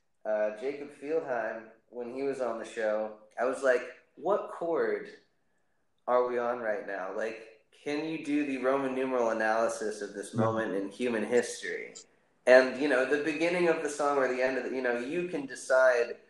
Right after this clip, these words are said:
Speaker 1: where you're gonna slide the start point and end point in terms of, like, oh, you know, the beginning is the new century or it's the millennium or it's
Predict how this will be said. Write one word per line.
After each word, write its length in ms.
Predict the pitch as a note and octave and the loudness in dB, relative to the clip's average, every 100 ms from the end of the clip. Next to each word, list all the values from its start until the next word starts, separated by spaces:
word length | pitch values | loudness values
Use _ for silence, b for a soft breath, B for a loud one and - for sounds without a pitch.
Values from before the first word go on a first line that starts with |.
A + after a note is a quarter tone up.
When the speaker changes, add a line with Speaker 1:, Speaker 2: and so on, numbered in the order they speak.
| b b | b b
Speaker 1:
where 240 | - A2+ A#2 | -6 2 4
you're 200 | A#2 A#2 | 4 0
gonna 220 | A#2 A2 | 0 -2
slide 680 | G#2+ - A2+ A2+ A2+ A2 G#2+ | -4 -8 -2 0 0 -2 -4
the 80 | G#2+ | -8
start 400 | - - A2 - | -6 -2 -2 -2
point 160 | A2 F2+ | -6 -4
and 80 | |
end 240 | G2 A2 A2 | -4 -4 -4
point 280 | G#2+ G2+ F#2 | -4 -4 -4
in 80 | F#2+ | -8
terms 280 | G#2 G#2 | -6 -6
of, 140 | G2+ G2+ | -8 -4
like, 180 | G2+ G2+ | -4 0
oh, 160 | G#2 G#2 | 0 0
you 140 | G2+ | -4
know, 100 | G2+ | -10
the 180 | G2 F2 | -10 -12
beginning 420 | F#2+ G2+ G2+ G2 | -10 -8 -6 -8
is 160 | G2 - | -10 -12
the 100 | F#2 | -20
new 300 | G2+ G2 F#2+ F#2 | -18 -16 -16 -10
century 400 | A2 G#2+ - G#2 | -6 -6 -2 -2
or 60 | G2+ | -2
it's 180 | G2 - | -4 -10
the 100 | G2 | -8
millennium 460 | G2 G2+ G2+ G2 | -4 -2 -2 -6
or 160 | F#2+ F#2 | -4 -6
it's 180 | F2 | -6